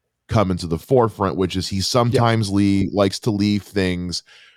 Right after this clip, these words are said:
Speaker 1: a little too ambiguous, a little too up in the air, and a little too unspoken and just implied even l-, a tiny bit.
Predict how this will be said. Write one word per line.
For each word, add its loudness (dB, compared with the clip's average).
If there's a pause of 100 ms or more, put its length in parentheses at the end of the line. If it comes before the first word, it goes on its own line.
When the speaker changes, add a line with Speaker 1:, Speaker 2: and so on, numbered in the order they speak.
(460)
Speaker 1:
a 2
little 4
too 0
ambiguous, 2
a -2
little 2
too -2
up -2
in -2
the -4
air, 0
and -2
a 0
little 4
too 0 (160)
unspoken 0
and -2
just -10 (160)
implied -2
even -2
l-, -6 (180)
a -6
tiny -2
bit. 2